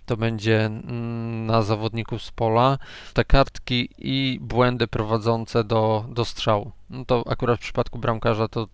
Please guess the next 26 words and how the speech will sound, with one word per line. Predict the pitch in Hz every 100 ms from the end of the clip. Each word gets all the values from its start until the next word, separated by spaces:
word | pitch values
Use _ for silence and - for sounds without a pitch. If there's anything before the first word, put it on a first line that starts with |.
| -
coś | - 110
takiego | 120 - 113 117
może | 120 123 107
się | 101 110
stać, | - 117 117 110
że, | 110 113 110 113 - -
mm, | 107 107 104
nie | 113 117
wiem, | 110 110 98 - - - -
kopnie, | 120 113 - - - 120 113 113 107 - - _ _ 135
mm, | 113 113 113
źle | 117 123
wybije | 110 107 113 113
piłkę | - 131 120 - 113 110
i, | 110 110 110 113
i | - 117 113 117 123
gdzieś | 113 107
tam | 117 113
napastnik | 107 110 - 113 - - - -
ją | - 113 110 -
przejmie | - - 123 120 117 117 - - - -
i | - 120 117
się | - 127
tak | 120 -
sytuacja | 120 117 107
s-, | 113 -